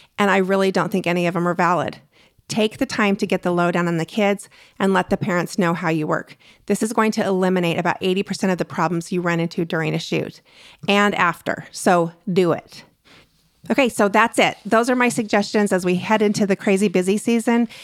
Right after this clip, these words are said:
and you're having clients come into your studio or you're meeting your clients on location and you're trying to get great expression from them, whether you've been photographing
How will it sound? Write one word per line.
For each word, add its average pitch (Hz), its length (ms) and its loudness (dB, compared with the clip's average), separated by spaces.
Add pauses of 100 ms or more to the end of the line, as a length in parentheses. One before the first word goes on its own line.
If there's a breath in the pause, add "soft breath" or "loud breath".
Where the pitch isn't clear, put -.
(300 loud breath)
and 190 280 4
you're 180 140 2
having 196 440 0
clients 190 400 -2
come 185 240 0
into 180 300 0
your 170 340 2 (280 loud breath)
studio 262 500 4
or 196 120 4
you're 175 160 2
meeting 190 280 2
your 185 100 2
clients 180 340 0
on 180 140 2
location 196 720 2 (440 soft breath)
and 220 120 4
you're 202 80 4
trying 202 320 0
to 185 320 2 (500 loud breath)
get - 380 2 (360)
great 220 240 4
expression 208 560 0
from 208 240 2
them, 196 360 2 (580 loud breath)
whether 202 220 6
you've 190 260 2
been 175 160 0
photographing 180 800 2